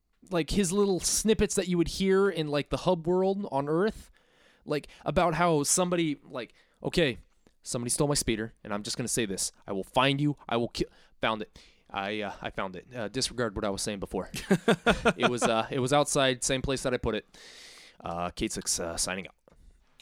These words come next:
That was it. Hilarious. <laughs> And it, and Destiny Two, big, heavy hitter again. Again, R P G. Sure, might have M M O elements on it, but again,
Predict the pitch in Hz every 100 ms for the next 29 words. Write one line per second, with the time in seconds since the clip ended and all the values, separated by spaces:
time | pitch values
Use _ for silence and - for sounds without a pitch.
0 | _ _ _ _ - _ _ 120 131 156
1 | - - _ _ _ _ _ _ 165 214
2 | 190 107 - - - - - - 330 -
3 | 330 339 - - - - - - - -
4 | 180 180 185 175 - 160 156 180 175 214
5 | 196 - 269 147 - - 113 - 208 165
6 | 117 _ - 165 180 208 240 190 117 -
7 | 143 151 196 175 92 87 - _ _ _
8 | _ _ _ _ _ _ _ 139 131 202
9 | 202 175 _ _ - 123 - 165 147 185
10 | 196 101 - _ _ - - 117 160 185
11 | - 107 131 156 165 165 160 170 196 214
12 | 165 123 110 104 101 - - 131 131 180
13 | 101